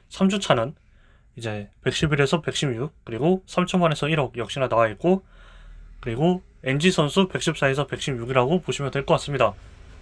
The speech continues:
일단 일, 일 주차에서 손흥민 선수가 뜰 수도 있지만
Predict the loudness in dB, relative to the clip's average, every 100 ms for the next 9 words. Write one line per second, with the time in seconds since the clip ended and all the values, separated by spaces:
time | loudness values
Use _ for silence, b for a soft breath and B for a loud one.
0 | -20 -20 -20 -20 -16 -2 2 4 4 0
1 | -10 -20 -14 0 0 2 2 2 2 0
2 | -2 -6 -18 -18 -18 -18 -20 -20 -20 -20
3 | -20 -18 -18 -16 -16 -14 -4 2 4 4
4 | 4 0 0 0 0 0 -2 -2 -2 -4